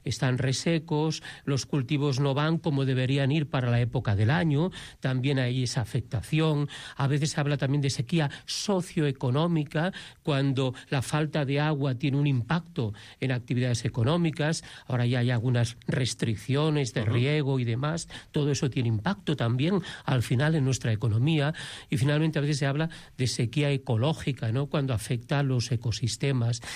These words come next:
Speaker 1: Estamos ya en ese, en esa tesitura de falta de agua,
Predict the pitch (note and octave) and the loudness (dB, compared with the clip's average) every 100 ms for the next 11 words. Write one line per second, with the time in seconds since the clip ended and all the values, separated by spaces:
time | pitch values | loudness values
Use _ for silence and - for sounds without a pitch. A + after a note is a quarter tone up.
0 | - D3+ - F#3+ G#3 F3 F3 F#3 F#3+ - | -4 -4 0 2 2 2 2 0 -2 -10
1 | - - - - C#3 D#3+ F3 - E3+ - | -16 -16 -10 -2 0 2 0 0 -2 0
2 | D3+ C#3+ D3+ - D#3+ D#3 C#3+ - B2 D#3 | 0 0 0 -2 -2 0 0 0 0 0
3 | D#3 D#3 E3+ - - - - B2 A#2 A#2+ | 2 2 0 -4 -12 -20 -8 -4 -2 -2
4 | - D#3+ F3+ D#3 F3 D3+ D3 D3 D3 F3 | -2 0 0 0 0 2 0 0 0 -2